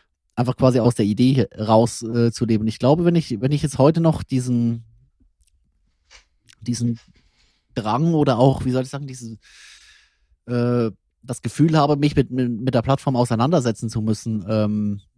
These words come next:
dann, äh, ja, würde ich das wahrscheinlich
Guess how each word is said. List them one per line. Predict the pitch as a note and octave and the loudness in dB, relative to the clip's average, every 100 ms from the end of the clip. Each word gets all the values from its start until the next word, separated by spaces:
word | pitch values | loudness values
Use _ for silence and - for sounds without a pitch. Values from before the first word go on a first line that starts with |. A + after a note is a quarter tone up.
| _ _ _ _ _ _ _ _ | _ _ _ _ _ _ _ _
dann, | - A#2 A2+ | -6 -2 0
äh, | A2+ A2 G#2 G#2+ _ _ _ _ _ _ _ _ _ | 0 0 -2 -8 _ _ _ _ _ _ _ _ _
ja, | A2+ C3 B2 | 2 2 2
würde | B2+ B2+ | 0 0
ich | - | 0
das | B2 | -2
wahrscheinlich | B2+ B2 A#2+ A2+ - | -2 -2 -2 -4 -12